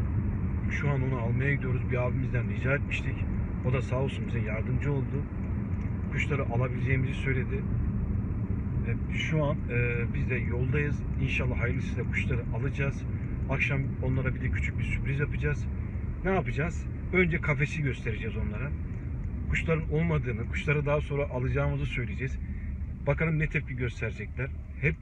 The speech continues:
beraber tepkilerini göreceğiz arkadaşlar. Evet arkadaşlar.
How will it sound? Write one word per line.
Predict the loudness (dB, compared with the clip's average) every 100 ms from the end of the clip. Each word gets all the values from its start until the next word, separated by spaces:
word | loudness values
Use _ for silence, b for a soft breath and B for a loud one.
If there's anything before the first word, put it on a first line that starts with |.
| -2
beraber | 0 2 0 -2
tepkilerini | -2 -2 -2 0 0 0
göreceğiz | -2 -2 -2 -2
arkadaşlar. | -4 -4 -6 -6 -10 -12 -12 -12 -12 -10 -8 -8 -8 -6 -6 -6 -10 -8 -8 -8 -10 -10 -10 -8 -8 -8 -8 -8 -8 -8 -8 -8 -8 -8 -4
Evet | -4 -2
arkadaşlar. | -4 -4 -4 -4 -6